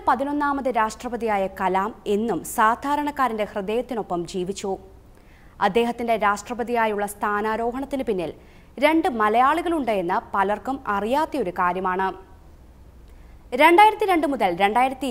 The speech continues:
ഏഴ് വരെ ഇന്ത്യയുടെ രാഷ്ട്രപതിയായിരുന്ന അദ്ദേഹം ജനകീയമായ പ്രവർത്തന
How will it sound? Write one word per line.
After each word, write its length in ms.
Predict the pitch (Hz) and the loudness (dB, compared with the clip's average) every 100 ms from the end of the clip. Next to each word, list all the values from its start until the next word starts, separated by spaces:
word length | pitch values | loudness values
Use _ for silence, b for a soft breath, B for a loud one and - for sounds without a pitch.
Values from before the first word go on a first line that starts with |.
| 208 | 0
ഏഴ് 160 | 233 277 | 0 0
വരെ 160 | 233 180 - - | 0 0 -2 -4
ഇന്ത്യയുടെ 360 | 220 220 240 226 202 | -4 0 0 2 2
രാഷ്ട്രപതിയായിരുന്ന 800 | 202 - 262 247 240 214 196 185 175 | 0 -2 -6 -4 -2 -2 0 -2 -2
അദ്ദേഹം 320 | 190 196 269 - B B B 180 | -4 -2 -2 -6 B B B 0
ജനകീയമായ 680 | 240 254 262 320 320 294 262 240 | 2 2 0 0 2 0 -2 0
പ്രവർത്തന 440 | 226 226 226 269 | 0 0 -2 -4